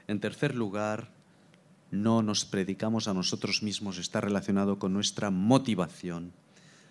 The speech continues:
la motivación. El peligro, el gran peligro que tenemos como ministros cristianos,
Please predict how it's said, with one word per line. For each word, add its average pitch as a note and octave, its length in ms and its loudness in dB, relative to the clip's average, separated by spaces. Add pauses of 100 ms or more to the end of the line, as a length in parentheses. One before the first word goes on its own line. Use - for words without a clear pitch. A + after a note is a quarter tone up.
(220)
la G2+ 120 -4
motivación. F#2 800 -6 (2250)
El C3 140 2
peligro, E3+ 640 6
el A#2+ 160 0
gran D#3+ 300 4
peligro D#3 400 4
que D3 100 -2
tenemos B2+ 480 0
como A2 340 0
ministros A#2+ 640 0
cristianos, - 1160 -2